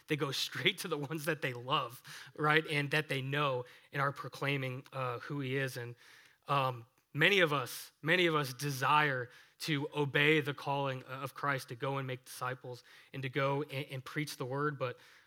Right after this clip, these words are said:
a lot of times we, we hesitate, right? We get, we, we get timid. And, um, I notice for me that those times where the opportunity presents itself, I, I, I'll see it,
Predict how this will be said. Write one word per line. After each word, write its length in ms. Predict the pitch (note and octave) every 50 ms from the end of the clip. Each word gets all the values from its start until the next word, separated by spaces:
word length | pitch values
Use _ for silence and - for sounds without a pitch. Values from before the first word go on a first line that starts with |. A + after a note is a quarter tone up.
| _ -
a 80 | C#3 C#3
lot 200 | C3+ C#3+ F3 F#3+
of 80 | E3+
times 300 | - F3 E3 D3+ D3 C#3+
we, 240 | D3 D3 C#3+ D3 C#3+ C#3+
we 120 | C#3+ B2+
hesitate, 520 | - - E3 F#3 G3 C#3 - - G#2 - _ _ _ _ _ _ -
right? 180 | B2 D3+ D#3+
We 100 | C#3+ C#3+
get, 300 | C#3 D#3 D3+ D3+ D3+ D3+
we, 180 | D3+ D3 D3 D3 D3
we 80 | C#3+
get 240 | C3 C#3+ C#3+ C#3 -
timid. 340 | - E3+ F#3 F3 C3+ B2 B2+
And, 180 | B2 B2 B2 - - - - _ _ _ _ _ -
um, 420 | D3 C#3 C3+ C3 B2 A#2 A2+ A2 _ _ _ _ _ _ _ _ _ _ _ _ _ _ _ _ _ _ - - _ _
I 140 | C#3 D3+ F3+
notice 560 | F#3 E3 E3 F3 F3 E3 D3 C3+ - - -
for 200 | - - - D3
me 380 | C#3 C#3 D3+ D#3 C3+ B2 B2 B2 - _ _ _ _ _ - _ _ _ -
that 180 | C#3+ C3 -
those 260 | - D3+ E3 F#3 D#3 -
times 680 | - - F#3 E3+ C#3+ B2+ A#2+ B2 D3+ D3+ - - - _ _ _ _ _ _
where 320 | D3+ D3 C#3 C3+ C3 B2+
the 200 | A#2+ - C#3+ - -
opportunity 680 | C#3+ D3 E3+ E3+ - F#3 D3+ - F#3 E3+ E3+ E3 E3 D#3
presents 480 | C#3 - - C#3 A#2+ C#3+ C#3+ D3 D3 -
itself, 540 | C#3 - - - C3+ B2 B2 B2+ - - - _ - - - - - - _ _
I, 120 | - D3 D#3 -
I, 160 | - D#3 D#3+ - -
I'll 260 | - C#3+ C#3+ D#3 D3+
see 400 | C#3 - - - - A#3 A#3 G3+
it, 160 | D#3 C3+ -